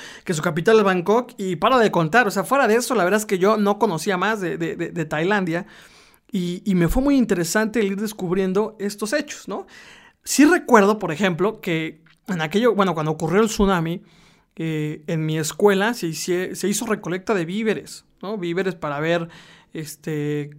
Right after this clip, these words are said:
por vía de la Cruz Roja que pudieran llegar, eh, a los habitantes de, de Tailandia, a todos los afectados y demás. Sí recuerdo como tal toda esa, todo ese movimiento que se hizo en mi escuela, ¿no? En aquel entonces. Y evidentemente, seguramente te pasó también a ti,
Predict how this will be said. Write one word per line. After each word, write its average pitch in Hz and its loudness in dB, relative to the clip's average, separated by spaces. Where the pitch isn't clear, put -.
por 156 -2
vía 180 2
de 196 4
la 165 0
Cruz 190 0
Roja 196 0
que 175 -14
pudieran 170 -6
llegar, 160 0
eh, 147 -4
a 147 -10
los 143 -8
habitantes 156 -6
de, 143 -6
de 143 -10
Tailandia, 165 -4
a - -18
todos 190 -4
los 180 -8
afectados 180 -6
y 202 -4
demás. 190 -6
Sí - -2
recuerdo 208 0
como 151 -10
tal 180 -4
toda 185 -2
esa, 165 -6
todo 196 0
ese 196 0
movimiento 175 0
que 165 -8
se 175 -4
hizo 190 -4
en 185 0
mi 185 -2
escuela, 202 2
¿no? 208 -2
En 185 -6
aquel 175 -6
entonces. 208 -6
Y 254 4
evidentemente, 233 2
seguramente 196 2
te 165 -8
pasó 165 -4
también 190 0
a 185 0
ti, 190 -2